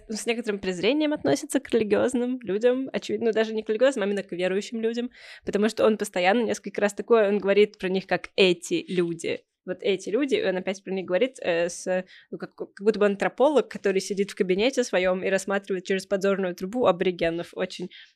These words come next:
много вот этого снисходительного отношения. Э, он постоянно их называет, ну, да, «эти люди». Вот они всегда спешат, куда-то бегут по делам, исполнять свои м-, мицвот.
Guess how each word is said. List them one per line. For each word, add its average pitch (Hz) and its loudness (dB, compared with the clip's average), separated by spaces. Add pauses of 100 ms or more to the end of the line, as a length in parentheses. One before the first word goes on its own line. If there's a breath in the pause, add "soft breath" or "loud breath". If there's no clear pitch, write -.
много 208 -2
вот 202 0
этого 196 -2
снисходительного 196 -4
отношения. 185 -6 (480 soft breath)
Э, 185 2
он 196 0
постоянно 196 2
их 208 -2
называет, 202 2 (100)
ну, 208 -6
да, - -2
«эти 233 4
люди». 175 -2
Вот 185 -4
они 202 0
всегда 185 -2
спешат, - -6
куда-то 185 0
бегут 196 -2
по 202 0
делам, 196 -2
исполнять 185 -4
свои 180 -2
м-, 185 -6
мицвот. - -8